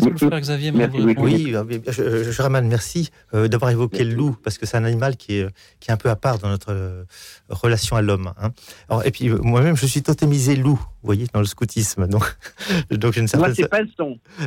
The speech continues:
Speaker 3: Euh, pinson.
Speaker 2: Pinson.
Speaker 3: Euh, donc, je salue tous ceux qui sont totémisés loups aussi. Et, euh,
Speaker 2: Oui.
Speaker 3: alors, le, le, le, le loup, euh, le loup, c'est d-, d'un point de vue technique, hein, la, euh, euh,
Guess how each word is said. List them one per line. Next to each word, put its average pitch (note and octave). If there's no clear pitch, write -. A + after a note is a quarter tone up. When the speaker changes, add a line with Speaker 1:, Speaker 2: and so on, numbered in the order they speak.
Speaker 3:
Euh, E2
pinson. C3+
Speaker 2:
Pinson. D#3
Speaker 3:
Euh, A2
donc, A2+
je B2
salue B2+
tous E3+
ceux C3
qui A2+
sont -
totémisés G2+
loups C#3+
aussi. -
Et, A#2
euh, A2
Speaker 2:
Oui. G3+
Speaker 3:
alors, A#2+
le, A2
le, -
le, -
le -
loup, F#3+
euh, B2
le C#3+
loup, F3
c'est B2
d-, A2+
d'un A#2+
point B2+
de A#2
vue A2
technique, -
hein, A#2+
la, G2+
euh, F#2+
euh, F2+